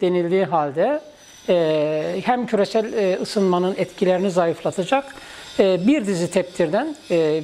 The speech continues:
büyük devletler ve sermaye, e, güçleri bundan imtina ediyorlar. Kar oranlarının düşmesinden kaynaklı olaraktan bu teptirleri almadıkları için, e,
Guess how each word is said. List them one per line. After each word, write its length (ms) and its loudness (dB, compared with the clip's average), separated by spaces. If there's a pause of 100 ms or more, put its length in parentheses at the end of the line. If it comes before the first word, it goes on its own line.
büyük 240 0
devletler 640 0
ve 60 -4
sermaye, 680 0 (140)
e, 240 -2
güçleri 640 0
bundan 280 2
imtina 380 0
ediyorlar. 460 0 (540)
Kar 140 4
oranlarının 760 0
düşmesinden 920 0 (160)
kaynaklı 500 0
olaraktan 560 0 (380)
bu 100 4
teptirleri 540 0
almadıkları 640 -2
için, 400 -2 (440)
e, 40 8